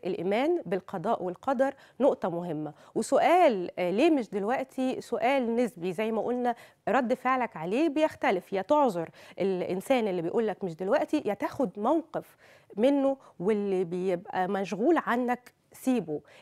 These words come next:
اللي مشغول عنك بحجة الظروف والانشغال يبقى أنت مش من اهتمامه،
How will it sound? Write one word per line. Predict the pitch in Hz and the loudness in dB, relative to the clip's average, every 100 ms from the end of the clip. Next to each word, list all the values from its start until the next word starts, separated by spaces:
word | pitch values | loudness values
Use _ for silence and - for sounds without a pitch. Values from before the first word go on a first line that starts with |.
| - | -2
اللي | 202 | 0
مشغول | 208 214 247 | 0 0 0
عنك | 277 247 240 170 | 0 0 0 -4
بحجة | - 269 202 196 | -4 -2 -2 -4
الظروف | 196 170 170 262 - | -6 -6 -2 -4 -2
والانشغال | 214 180 185 170 247 330 302 - | -4 -2 -4 -4 2 2 2 -2
يبقى | 220 - | -2 -2
أنت | 269 240 | -2 -2
مش | 196 - - 190 | -4 -8 -12 -4
من | 190 | -4
اهتمامه، | - 196 185 214 247 302 320 | -2 -6 -4 -2 0 2 0